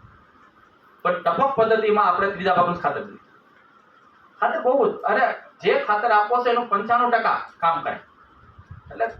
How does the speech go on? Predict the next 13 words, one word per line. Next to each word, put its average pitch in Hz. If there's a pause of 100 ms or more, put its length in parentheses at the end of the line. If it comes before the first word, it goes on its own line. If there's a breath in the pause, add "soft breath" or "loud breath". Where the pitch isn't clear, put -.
કોઈ 160
સો 143
ટકા -
માની 127
લો 170
ને, - (680)
બે -
પાંચ -
ટકા -
તો 220
વ્યય 226
થતો -
હોય. -